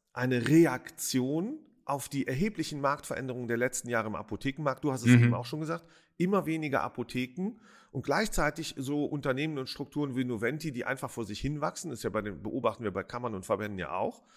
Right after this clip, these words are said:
Speaker 1: ja, die, die sich aufblähen und die immer sagen, wir werden immer mächtiger und immer wichtiger und die Zahl der Apotheken sinkt. Also, ist es eine Reaktion auf das, was schon längst passiert ist? Und ist es insoweit etwas Reinigendes?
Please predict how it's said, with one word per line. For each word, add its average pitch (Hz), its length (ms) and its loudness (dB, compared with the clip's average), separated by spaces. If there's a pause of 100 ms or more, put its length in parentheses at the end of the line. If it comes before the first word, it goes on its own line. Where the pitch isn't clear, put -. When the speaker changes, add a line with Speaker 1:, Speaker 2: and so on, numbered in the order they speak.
(280)
Speaker 1:
ja, 117 260 0
die, 127 240 -4
die 123 160 -8
sich 113 300 -8
aufblähen 120 880 2 (540)
und 123 220 2
die 123 180 -6
immer 131 200 -8
sagen, 117 260 -6
wir 104 100 -6
werden 117 140 -6
immer 107 140 -10
mächtiger 127 440 0
und 117 100 -4
immer 113 200 -4
wichtiger 147 380 -4
und 117 140 -8
die 208 80 -10
Zahl 113 240 -4
der 95 100 -4
Apotheken 98 460 -6
sinkt. 110 400 -6 (340)
Also, 95 320 -2 (300)
ist 165 240 4
es 131 100 -6
eine 110 260 -4
Reaktion 113 460 -2
auf 147 140 -6
das, 135 200 -2
was 127 120 -6
schon 123 120 -8
längst 117 220 -8
passiert 123 400 -6
ist? - 320 -4 (500)
Und 143 200 0
ist 156 140 0
es 139 120 -8
insoweit 143 580 -2
etwas 120 360 -6
Reinigendes? 98 880 -2